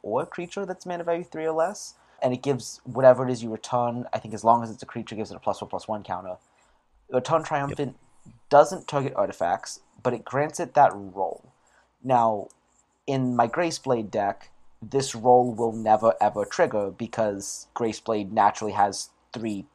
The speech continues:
Speaker 1: toughness, and once I put this aura on it, it will have five toughness.
Speaker 2: <laughs>
Speaker 1: However,
Speaker 2: Right.
Speaker 1: my Graceblade deck doesn't run too many, uh,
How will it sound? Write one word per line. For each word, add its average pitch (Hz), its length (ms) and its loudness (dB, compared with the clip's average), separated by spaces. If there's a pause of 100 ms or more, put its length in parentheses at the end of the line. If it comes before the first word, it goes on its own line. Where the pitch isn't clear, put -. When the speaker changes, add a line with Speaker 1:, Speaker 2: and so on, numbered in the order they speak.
(100)
Speaker 1:
toughness, 101 640 6
and 104 160 -2
once 113 220 4
I 110 40 0
put - 240 -8
this - 220 -10
aura 113 240 8
on 101 220 4
it, 101 120 -12
it 101 140 -8
will 98 120 0
have 92 220 0
five 127 300 8
toughness. - 500 -6
Speaker 2:
<laughs> - 640 -20 (480)
Speaker 1:
However, 139 680 6 (120)
Speaker 2:
Right. 85 220 -6 (580)
Speaker 1:
my 139 180 4
Graceblade 202 420 -2
deck 175 180 0
doesn't 139 260 -6
run 135 380 -2
too 139 480 -6
many, 147 640 -6
uh, 101 360 0